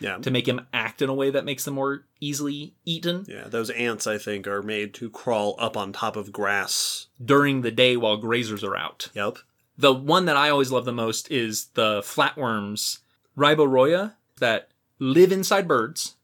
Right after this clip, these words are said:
Speaker 2: deposit their eggs in the poop of the bird. So when the bird poops out,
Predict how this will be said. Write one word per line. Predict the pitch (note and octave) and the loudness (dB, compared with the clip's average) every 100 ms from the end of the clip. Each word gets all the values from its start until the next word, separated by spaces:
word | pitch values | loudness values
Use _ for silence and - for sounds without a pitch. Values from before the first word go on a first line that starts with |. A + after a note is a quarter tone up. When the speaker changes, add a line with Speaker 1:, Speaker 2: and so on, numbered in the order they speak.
| _ _ C3 | _ _ -2
Speaker 2:
deposit | C3+ - - E3 E3+ E3 | -2 0 0 2 2 0
their | E3 D#3 | 2 2
eggs | D3+ D3 D3 | 2 0 -2
in | C#3+ | -2
the | C3+ | -2
poop | B2 - E3 | -2 -4 -2
of | E3 | -2
the | D#3+ | -2
bird. | E3 C#3+ A#2+ - _ | 2 2 0 -4 _
So | - C3+ | -4 -2
when | C3 | 0
the | C3 | -2
bird | C3+ D3 D3 _ _ | 0 0 -2 _ _
poops | - F3 F3 | -6 -4 0
out, | F#3 C#3+ C3 - | 2 2 -2 -12